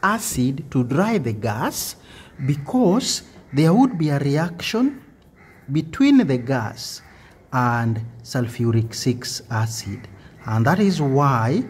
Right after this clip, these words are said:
we don't use the acid for drying. The reaction would be as follows.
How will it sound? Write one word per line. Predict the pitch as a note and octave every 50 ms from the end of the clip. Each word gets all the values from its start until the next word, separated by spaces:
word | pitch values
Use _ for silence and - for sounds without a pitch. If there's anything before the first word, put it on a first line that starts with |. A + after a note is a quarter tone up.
| - - - - - -
we | B2+ B2+
don't | A#2 A2+ C3 C3+ C3+ C3+ C3+ B2+ A2+ G#2+
use | A2 A#2 A#2 A2+ A#2 A#2 A2 - - - - - -
the | - A#2 A2 - -
acid | A#2 A2+ A2+ - - B2 A2+ A2+ A2+ A2 A2+ A2+ - - - - - - -
for | - - G#2+
drying. | G2 G#2+ G#2+ G#2 A2 A2 A2+ A2+ A2 G#2+ G#2 - - - - A#2+
The | C3+ E3+
reaction | G3+ A#3+ C#4 C#4 - - D4 C4
would | B3 G3
be | D#3 D#3+
as | C#3+ C#3 -
follows. | - - F3 F3+ G3 A3 C4+ C#4+ - - -